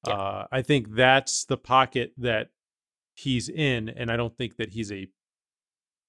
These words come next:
Speaker 2: he's a true one yet. Still yet to be determined. But I, I, just like a few weeks ago, I said we could probably wait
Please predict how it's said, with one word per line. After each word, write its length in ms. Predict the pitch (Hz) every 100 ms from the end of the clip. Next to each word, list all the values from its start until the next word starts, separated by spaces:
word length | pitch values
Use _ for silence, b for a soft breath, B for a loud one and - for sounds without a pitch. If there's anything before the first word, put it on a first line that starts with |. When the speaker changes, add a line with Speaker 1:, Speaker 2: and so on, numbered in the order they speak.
| _ _ _ _ _ -
Speaker 2:
he's 120 | 131
a 40 |
true 340 | 110 - 147 127
one 400 | 104 110 165 147
yet. 420 | 120 113 160 - - _ _ _ _ _ -
Still 220 | - 135
yet 140 | 123
to 80 | 127
be 100 | 127
determined. 480 | 113 123 123 160 170 _ _ _ _
But 160 | 156 151
I, 100 | 160 - - -
I, 200 | 165 220 - - - -
just 220 | 165 185
like 140 | 202 180
a 60 |
few 200 | - 180
weeks 240 | 175 170 143
ago, 100 | 120
I 120 | 139
said 240 | 139 139
we 100 | 127
could 160 | 127 120
probably 380 | 131 135 135 120
wait 420 | 107 113 151